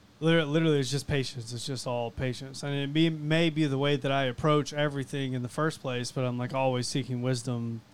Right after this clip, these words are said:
no matter what it is. Like, I just wanna be the best that I can, so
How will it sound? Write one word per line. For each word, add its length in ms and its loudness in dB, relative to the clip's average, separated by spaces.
no 360 2
matter 220 0
what 180 -2
it 80 -4
is. 340 -4
Like, 140 -8
I 100 -4
just 200 -8
wanna 160 -2
be 100 0
the 100 0
best 300 -2
that 100 -6
I 200 -2
can, 400 -6
so 380 -6